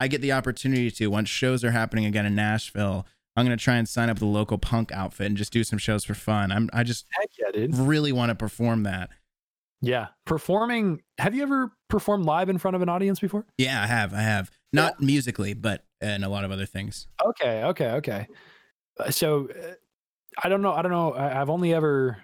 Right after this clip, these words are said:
Speaker 2: no, I performed in a play once as well. Um, but specifically, I think specifically for performing music, for me at least, and performing original music,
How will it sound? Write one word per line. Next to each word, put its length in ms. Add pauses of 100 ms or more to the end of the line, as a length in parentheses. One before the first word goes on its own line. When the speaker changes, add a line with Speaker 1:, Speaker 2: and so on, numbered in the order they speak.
(120)
Speaker 2:
no, 80
I 80
performed 320
in 20
a 40
play 220
once 240
as 140
well. 220 (480)
Um, 600
but 140
specifically, 1000
I 80
think 180
specifically 640
for 260
performing 540
music, 520
for 140
me 200
at 80
least, 340
and 180
performing 380
original 420
music, 460